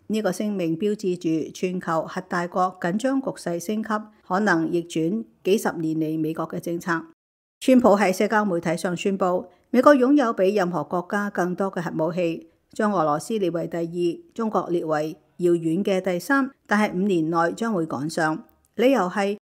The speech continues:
佢認為其他核大國正在進行類似嘅行動，美國需要以同等基準回應，以維護國家安全。川普強調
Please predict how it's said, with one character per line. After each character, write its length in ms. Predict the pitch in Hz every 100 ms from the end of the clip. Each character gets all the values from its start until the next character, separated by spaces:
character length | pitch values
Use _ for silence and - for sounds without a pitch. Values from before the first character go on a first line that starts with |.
| _
佢 80 | -
認 180 | 262 226
為 200 | 202 185
其 200 | 185 185
他 160 | 180 294
核 140 | 269
大 220 | 196 165 170
國 360 | 190 165 -
正 180 | - 196
在 220 | 190 170
進 260 | 170 190 185
行 220 | 170 165
類 160 | 160 170
似 140 | -
嘅 120 | 165
行 220 | 165 156 151
動， 300 | 165 175 - _
美 140 | 175 185
國 100 | 196
需 280 | 240 233
要 140 | 190 180
以 280 | 160 160 175
同 280 | 170 156
等 240 | 156 139 196
基 180 | 240 240
準 260 | 190 160
回 140 | 170 147
應， 340 | 165 175 175 - _ _
以 140 | 175
維 220 | 202 175 160
護 160 | 165
國 160 | 165 175
家 80 | 190
安 180 | 190 190
全。 340 | 190 165 151 - _ _
川 180 | - 214
普 160 | 165
強 300 | 185 170 151
調 300 | 165 175 160